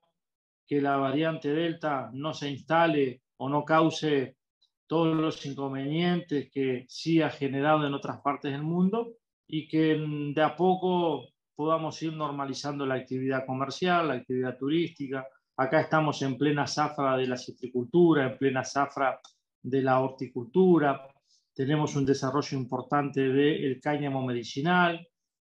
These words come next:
Sobre los meses de septiembre y octubre comienza la zafra fuerte del arándano. Salto es el primer productor de arándanos del país.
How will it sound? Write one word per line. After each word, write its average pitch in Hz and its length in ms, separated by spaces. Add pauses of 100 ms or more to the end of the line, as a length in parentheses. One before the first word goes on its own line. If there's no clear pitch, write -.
(120)
Sobre 139 640
los 135 160
meses 156 320
de 143 120
septiembre 147 580
y 143 40
octubre 151 540
comienza 147 600
la 131 140
zafra 156 500 (100)
fuerte 151 680 (840)
del 135 1120
arándano. 151 720 (160)
Salto 147 340
es - 140
el 123 80
primer 139 340
productor 131 480
de 135 80
arándanos 131 460
del 120 120
país. 180 560